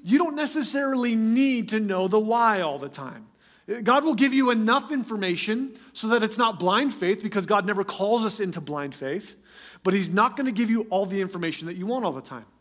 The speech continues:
Typically, what I've found is God doesn't give me very much information. He just kinda gets me moving,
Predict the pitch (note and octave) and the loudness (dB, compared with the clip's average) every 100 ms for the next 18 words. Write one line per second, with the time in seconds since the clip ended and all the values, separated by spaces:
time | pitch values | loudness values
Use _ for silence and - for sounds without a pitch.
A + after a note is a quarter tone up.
0 | _ _ _ - G#3+ D#3 G#3 G3+ F#3 F3 | _ _ _ 0 0 2 0 0 2 2
1 | F3 E3+ E3+ D#3 F3 D#3+ E3 D#3 D3+ D3 | 2 -2 -2 0 0 0 -2 -6 -6 -6
2 | D3 E3 E3+ F#3+ F#3+ D#3 C3 C3 B2+ - | -2 -2 0 0 0 -4 -8 -12 -14 -12
3 | B2+ D3 D#3+ - E3 D#3 D#3 D#3 E3 D#3 | -10 -6 -6 -6 -6 -4 -4 -4 -4 -4
4 | D3+ D#3+ D#3+ | -2 -4 -6